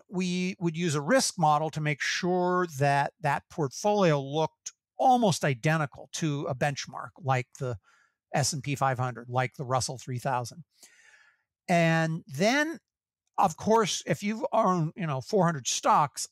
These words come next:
a bunch of them are gonna be up and a bunch will be down at any point in time. The idea is, well, what if you just, like, held the winners and sold the losers, but, but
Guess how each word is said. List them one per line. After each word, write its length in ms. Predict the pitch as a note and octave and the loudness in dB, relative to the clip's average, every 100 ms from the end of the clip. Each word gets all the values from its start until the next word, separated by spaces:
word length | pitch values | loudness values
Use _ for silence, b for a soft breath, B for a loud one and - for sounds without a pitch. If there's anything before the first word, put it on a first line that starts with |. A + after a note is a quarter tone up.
| - | -4
a 60 | |
bunch 280 | C#3+ F3 G3 | 2 2 2
of 60 | G#3+ | -2
them 60 | |
are 40 | G#3 | -2
gonna 180 | F#3+ F3 | -2 -2
be 200 | F#3 D3 | -2 2
up 320 | C#3 F3 - | 2 2 -4
and 80 | D3+ | -6
a 40 | |
bunch 260 | B2+ C#3 - | -4 -6 -4
will 80 | D#3+ | -4
be 100 | F#3+ | 0
down 400 | B3 C4 F#3 C3 | 2 4 2 0
at 80 | |
any 160 | C3+ C3 | -4 -8
point 280 | - D3+ B2 | -8 -12 -10
in 80 | B2 | -10
time. 320 | A#2+ - C#3+ _ b b b b b b b _ - | -10 -10 -16 _ b b b b b b b _ 0
The 140 | F3+ | 2
idea 420 | G3 G3 F3 B3+ A3+ | 4 2 0 2 2
is, 180 | E3 | 0
well, 440 | F#3+ A3 C4 A#2+ - _ _ _ _ _ - | 0 2 4 2 -2 _ _ _ _ _ -2
what 140 | F#3+ | 0
if 100 | C#4+ | 0
you 80 | A#3+ | -2
just, 240 | G3 - C4 | -2 -2 0
like, 200 | E3 - | -2 0
held 400 | E3+ A#3 A#3+ F3 | 4 4 4 0
the 80 | |
winners 580 | D#3+ G#3 F#3 C#3+ D#3+ - E3 | 0 2 2 0 -2 -4 -2
and 140 | D3+ | -2
sold 380 | - G#3+ A#3 F#3+ | 2 2 2 0
the 80 | E3+ | 0
losers, 460 | F3 G#3 D3 C3+ | 2 2 0 -4
but, 200 | A#2 D#3+ _ _ _ - | -2 -2 _ _ _ 0
but 200 | E3 | 0